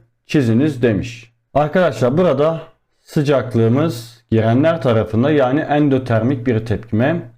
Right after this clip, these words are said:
Biz bunu sıcaklığını artırırsak tepkime bunun sıcaklığını azaltmak için ürünler yönüne kayacaktır ki dengeyi sağlasın.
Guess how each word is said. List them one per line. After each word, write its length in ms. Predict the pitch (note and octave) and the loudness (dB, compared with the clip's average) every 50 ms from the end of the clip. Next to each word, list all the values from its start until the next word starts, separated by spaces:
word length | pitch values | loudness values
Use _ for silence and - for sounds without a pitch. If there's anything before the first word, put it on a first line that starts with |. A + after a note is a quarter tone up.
| _ _ _ _ _ _ _ _ - | _ _ _ _ _ _ _ _ 0
Biz 260 | G3 G#3 F#3+ F3 E3 | 0 0 0 0 0
bunu 400 | F3+ F3+ E3+ F3 F#3+ F#3+ F#3 E3+ | 2 2 2 0 0 -2 -6 -10
sıcaklığını 800 | _ _ - C#3 B2 B2+ B2 A2 A#2 A#2 A2 G2+ G2+ G2 F#2+ F#2 | _ _ -4 -2 0 2 0 0 -2 -4 -4 -4 -2 -2 -4 0
artırırsak 920 | - D3 D#3+ D#3+ D#3 - E3+ E3 E3 D#3 - - C3 C#3 D#3 - - - _ _ _ _ _ _ _ _ _ _ _ _ _ | 0 0 0 0 -2 -2 -2 0 0 -2 0 0 0 0 0 -4 -10 -20 _ _ _ _ _ _ _ _ _ _ _ _ _
tepkime 720 | - D#3 E3 E3+ E3+ - - D3 C#3+ C#3+ C#3+ D#3 D#3 D3 - _ _ - | -2 -2 0 0 -2 0 0 2 2 2 0 -2 -4 -10 -14 _ _ -2
bunun 220 | D3 D3+ D#3+ D#3+ | 0 0 0 -2
sıcaklığını 720 | - - - C3 A#2 A#2 G#2+ G#2+ A2+ - G#2 G2 F#2 - | -2 -2 -2 0 2 0 0 -2 -4 -4 -4 -4 -2 -2
azaltmak 640 | A#2 C#3+ D3 D3 D3+ D3 D3 D3 D#3 D3 C3 A2+ A#2 | -2 0 0 0 0 -2 -2 -2 -2 -2 -2 -2 -4
için 440 | A#2 - D#3 D#3 E3+ F3 E3+ E3+ _ _ _ _ _ _ | -4 -2 -2 0 0 -2 -4 -8 _ _ _ _ _ _
ürünler 460 | B2+ B2 A#2 A#2+ A#2+ B2 C#3 D#3+ F3 | 0 0 2 2 2 2 2 2 0
yönüne 380 | F3 E3+ D3 A#2+ A2 G#2 G2 F#2+ | 0 0 0 0 0 0 0 -2
kayacaktır 800 | - G#2+ G2 F#2 F2+ E2+ F2+ E2+ - - - E3+ E3+ E3+ - _ | -2 -2 -2 -2 -2 -4 -6 -8 -6 -4 -4 -4 -4 -4 -10 _
ki 320 | - D#3+ D#3+ E3+ E3 - - | -2 0 0 0 -2 -4 -2
dengeyi 380 | C#3+ C3+ B2 A#2 A2 A#2+ C#3+ D3 | -2 0 2 0 2 0 0 0
sağlasın. 500 | - - A#2 G#2 F#2+ F2+ D#2 - - | 0 0 0 0 0 -2 -6 -8 -14